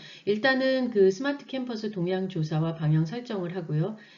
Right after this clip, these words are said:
그리고 스마트 캠퍼스 관련해서 기본 문헌, 그리고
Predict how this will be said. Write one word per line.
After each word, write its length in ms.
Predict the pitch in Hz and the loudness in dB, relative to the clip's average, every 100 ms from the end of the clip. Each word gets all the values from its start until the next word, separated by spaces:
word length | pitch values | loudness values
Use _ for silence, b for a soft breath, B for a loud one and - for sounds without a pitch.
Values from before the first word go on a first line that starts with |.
| B | B
그리고 260 | - 196 214 | -4 -2 0
스마트 400 | 208 294 311 262 | -2 -2 -2 -4
캠퍼스 680 | - 262 262 247 233 - 202 | -4 -2 -2 -4 -8 -6 -6
관련해서 760 | 165 160 196 185 151 190 208 214 | 0 2 2 2 0 0 -4 -6
기본 300 | 165 185 175 | -6 -4 0
문헌, 420 | 156 156 143 143 B B - | 2 4 2 -2 B B -12
그리고 600 | 190 190 208 269 311 | -2 -2 0 -4 -6